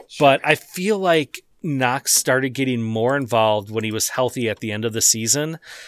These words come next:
Speaker 2: So
Speaker 1: Yes.
Speaker 2: I, I feel like that momentum could carry on, where in Minnesota, uh, you got Justin Jefferson, you got
Speaker 1: Mm-hmm.
Speaker 2: Adam Thielen,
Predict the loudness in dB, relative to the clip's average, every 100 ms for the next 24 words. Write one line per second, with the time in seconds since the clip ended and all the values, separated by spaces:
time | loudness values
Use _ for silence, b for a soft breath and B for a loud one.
0 | B 2 4 6 4 2 2 4 4 2
1 | -2 -2 2 2 2 -2 -2 -2 -2 -2
2 | -4 -6 -4 -4 -4 -4 -2 -2 -2 -2
3 | -2 -4 -8 B B B -2 0 2 0
4 | -2 -2 0 -2 -4 -4 0 2 2 2
5 | 0 -2 b b b _ _ _ -2 0
6 | 4 2 4 0 0 -2 -4 -6 -6 -6
7 | -6 -10 B B _ _ -2 4 4 4
8 | 2 2 0 -4 -8 -6 -8